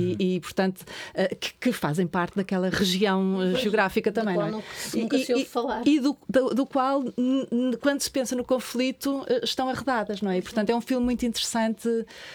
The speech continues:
Speaker 2: eh, p-, por, por isso mesmo, por fazer a articulação das grandes religiões monoteístas. <laughs>
Speaker 1: Eh, ia perguntar, dando um passo um bocadinho atrás,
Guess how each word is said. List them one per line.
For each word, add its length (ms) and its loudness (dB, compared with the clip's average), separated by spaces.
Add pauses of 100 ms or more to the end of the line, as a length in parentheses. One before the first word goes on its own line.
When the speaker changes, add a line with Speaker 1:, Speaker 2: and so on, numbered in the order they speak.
(140)
Speaker 2:
eh, 680 0 (360)
p-, 140 -2
por, 260 0 (240)
por 140 0
isso 220 -2
mesmo, 260 0
por 200 -2
fazer 420 2
a 60 2
articulação 720 -2
das 220 -2
grandes 580 0
religiões 960 -2
monoteístas. 1160 0
<laughs> 40 4 (580)
Speaker 1:
Eh, 140 -2
ia 160 0
perguntar, 340 0
dando 440 -2
um 120 0
passo 280 0
um 40 0
bocadinho 280 0
atrás, 340 -2